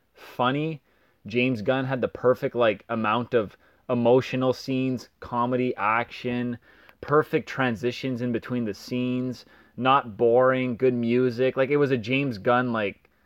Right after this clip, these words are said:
seal of approval of, like, you're gonna get, like, a Guardians of the Galaxy pace type of movie where everything keeps, like, running along and you're never bored.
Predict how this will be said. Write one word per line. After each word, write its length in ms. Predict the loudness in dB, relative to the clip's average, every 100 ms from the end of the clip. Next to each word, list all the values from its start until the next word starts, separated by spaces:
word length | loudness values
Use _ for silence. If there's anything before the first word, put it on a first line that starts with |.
| _ _
seal 320 | -6 2 4
of 140 | 4
approval 560 | 2 -4 -2 0 2 0
of, 100 | 0
like, 300 | 0 -2 -4
you're 140 | -6 -2
gonna 180 | -2 0
get, 220 | -2 0
like, 360 | -4 -4 -10 _ _ _ _ _
a 100 | 0
Guardians 460 | 4 6 6 4 2
of 80 | 0
the 60 |
Galaxy 520 | 0 2 2 0 -4 -10
pace 400 | -8 -6 -6 -6
type 260 | -6 -6
of 80 | -6
movie 300 | -6 -4 -2
where 200 | -2 0
everything 460 | 0 0 -2 -6 -10
keeps, 360 | -10 -14 -10
like, 160 | -10 -8
running 340 | -2 -2 -2
along 360 | -6 -4 -4 -6
and 100 | -6
you're 80 | -6
never 240 | -4 -6
bored. 460 | -6 -2 2 2